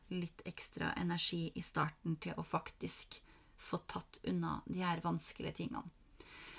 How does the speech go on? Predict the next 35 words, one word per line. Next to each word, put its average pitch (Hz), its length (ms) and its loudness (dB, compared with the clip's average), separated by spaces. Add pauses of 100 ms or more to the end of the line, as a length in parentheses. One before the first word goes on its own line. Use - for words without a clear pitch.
(180)
Og 220 240 10 (240)
er 196 240 6
det 208 80 6
sånn - 320 6 (160)
at 185 160 0
du 208 80 0
har 190 240 4
store 185 840 4
mengder 185 440 4
med 160 160 2
papirer, 175 540 4 (640)
eh, 190 240 0
og - 100 8
ikke - 320 -2
har 185 80 -10 (160)
tid 196 320 -2
til 208 120 -2
å 185 40 -4
gå 180 260 0
i - 60 2
detaljer, 180 640 2 (220)
så - 240 6 (140)
er - 220 2
det 185 160 2
lov 196 520 8
å 190 80 0
legge 190 540 -2
det 180 120 -2 (140)
over, 175 400 2 (280)
da 180 400 2
i 180 180 0
gjennomsiktige 170 720 0
klas-, - 280 -6
eh, 180 360 0
plastkasser. - 600 4